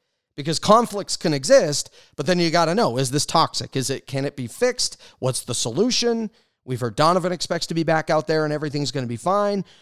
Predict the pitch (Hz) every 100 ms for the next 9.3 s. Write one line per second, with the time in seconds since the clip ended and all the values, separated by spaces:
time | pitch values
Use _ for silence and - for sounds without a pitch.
0 | _ - 104 113 180 185 156 156 156 156
1 | 147 127 127 117 - 214 208 202 196 -
2 | - - 110 104 120 113 - 202 185 185
3 | 170 170 160 147 - 151 151 156 143 143
4 | 135 156 165 - 170 151 131 151 143 139
5 | 139 123 131 127 120 - 123 120 113 -
6 | 117 117 131 143 143 127 - 120 107 101
7 | 98 92 90 - - - - _ _ -
8 | - 123 143 160 170 156 175 175 185 233
9 | 247 - -